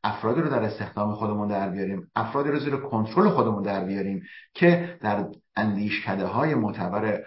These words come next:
آمریکا و اروپا فعالیت دارن و بعضی از اونها حتی در داخل، اه، دستگاه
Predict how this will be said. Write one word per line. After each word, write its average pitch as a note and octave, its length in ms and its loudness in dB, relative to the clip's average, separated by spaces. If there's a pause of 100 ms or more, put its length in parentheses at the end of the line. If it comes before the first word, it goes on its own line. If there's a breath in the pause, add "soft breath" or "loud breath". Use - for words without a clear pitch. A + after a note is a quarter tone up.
(140 loud breath)
آمریکا G2+ 400 0
و - 20 2
اروپا G2+ 400 2
فعالیت G2 480 2
دارن C3+ 440 0
و G#2 80 2
بعضی B2 320 4
از A2 140 4
اونها A2 240 2
حتی A#2 160 -2
در G#2 180 -2
داخل، G#2+ 760 4 (500 loud breath)
اه، G#2 600 0
دستگاه G#2+ 680 4